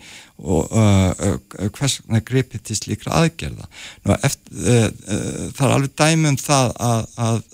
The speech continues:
eh, hópar sem, eh, beita svona aðferð, þeir,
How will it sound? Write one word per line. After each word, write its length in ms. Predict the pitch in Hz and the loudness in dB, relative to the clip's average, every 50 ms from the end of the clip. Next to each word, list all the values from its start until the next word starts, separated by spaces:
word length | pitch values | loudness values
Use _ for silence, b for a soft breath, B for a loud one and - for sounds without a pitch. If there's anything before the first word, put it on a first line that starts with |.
| - - | -12 -10
eh, 300 | 113 107 - - 120 113 - | -8 -8 -8 -10 -12 -14 -10
hópar 580 | - 131 135 143 139 - _ - - 101 104 - | -6 -4 -2 -2 -4 -6 _ -6 -2 -2 0 0
sem, 420 | - - - 120 113 107 110 104 - | 0 0 0 2 2 2 2 0 -2
eh, 240 | - - 117 113 110 | -2 -2 0 0 0
beita 500 | 104 - - 120 123 147 151 _ - 139 123 | 0 -2 -4 -2 -2 -2 -4 _ -6 -4 -4
svona 440 | - - - 151 156 151 139 - - | -2 -2 -2 0 0 0 0 -2 -2
aðferð, 520 | - 135 135 - - - - 71 71 - - B B B B B B B _ | 0 0 0 0 -2 -6 -6 -6 -6 -6 -8 B B B B B B B _
þeir, 320 | - - 127 131 135 127 | 0 2 4 4 4 2